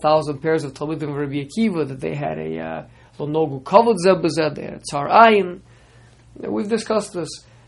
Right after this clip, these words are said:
And, uh, the explanation being that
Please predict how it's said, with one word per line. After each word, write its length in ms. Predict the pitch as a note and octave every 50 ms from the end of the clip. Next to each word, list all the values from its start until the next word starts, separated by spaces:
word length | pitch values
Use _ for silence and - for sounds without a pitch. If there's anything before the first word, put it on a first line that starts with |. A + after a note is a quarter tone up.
| _ _
And, 400 | - E3 D#3 D#3 D#3 D#3 D3+ C#3+
uh, 440 | D#3 D#3 D3+ D3+ D3+ D3+ D3 D3 C#3+ C#3 - - - - _ _ _ _ - - - - _ _ - - - _ _ _ _ - _ _ _ - - - - _
the 560 | - D#3 C3+ C3 D3 D3 C#3+ C#3+ C#3+ C#3 C3 B2 - _ _ _ _ _ -
explanation 720 | E3 - - - D#3 D3+ F3 A3 A#3 A3 - F#3 D#3+ D3
being 320 | C#3+ G#3 A3 G#3 F#3+ E3+ D3+
that 200 | D3+ C#3+ C#3+